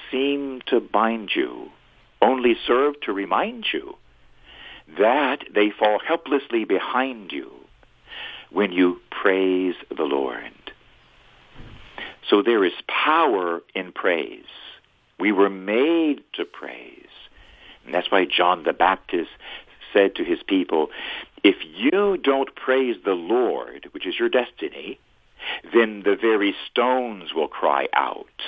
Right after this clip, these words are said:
It's our job to praise the Lord. That's our job.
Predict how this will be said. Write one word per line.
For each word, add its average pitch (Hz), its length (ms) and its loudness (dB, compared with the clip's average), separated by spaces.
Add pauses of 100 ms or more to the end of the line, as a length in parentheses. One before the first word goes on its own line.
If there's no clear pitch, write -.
(1400)
It's 92 140 6 (140)
our 139 340 4
job 73 400 2
to 101 80 -2
praise 76 460 0
the 87 80 2
Lord. 98 580 -4 (260)
That's - 240 0
our 131 280 2
job. 55 480 -4